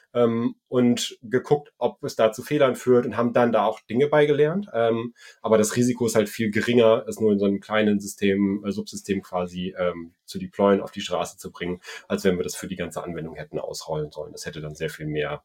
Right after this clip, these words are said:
also A, Aufwand, äh, a-, aber auch natürlich Stress und Koordination, ähm, gekostet. Und das ist natürlich auch ein,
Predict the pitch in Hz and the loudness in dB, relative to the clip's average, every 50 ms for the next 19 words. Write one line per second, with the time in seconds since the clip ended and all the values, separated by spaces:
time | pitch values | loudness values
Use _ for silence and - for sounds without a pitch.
0 | _ _ 87 78 71 - _ _ _ _ _ _ _ - 87 85 87 87 - 98 | _ _ -14 -14 -14 -14 _ _ _ _ _ _ _ -6 -2 0 0 0 2 2
1 | 104 98 - 101 92 90 90 - - 101 95 90 87 87 90 92 92 - - 110 | 0 2 2 2 2 2 0 -2 -2 0 2 4 4 4 4 4 2 0 0 0
2 | 117 110 113 113 101 104 80 - - 95 85 - 92 87 - - - - 95 87 | 2 4 4 4 4 4 2 2 0 -2 -4 -4 -6 -6 -6 -6 -4 -2 -4 -4
3 | - - 87 - - 80 76 76 80 80 - - - 82 82 80 - _ - - | -4 -6 -12 -10 -8 -8 -8 -8 -8 -10 -12 -14 -18 -18 -20 -20 -20 _ -20 -20
4 | 87 92 - - - _ - - - - - - 80 87 92 107 90 92 90 - | -20 -20 -20 -20 -20 _ -20 -20 -20 -16 -10 -6 -4 -4 -2 0 2 0 0 0
5 | 92 87 - - 80 - 87 80 - | -4 -12 -10 -12 -12 -12 -12 -16 -18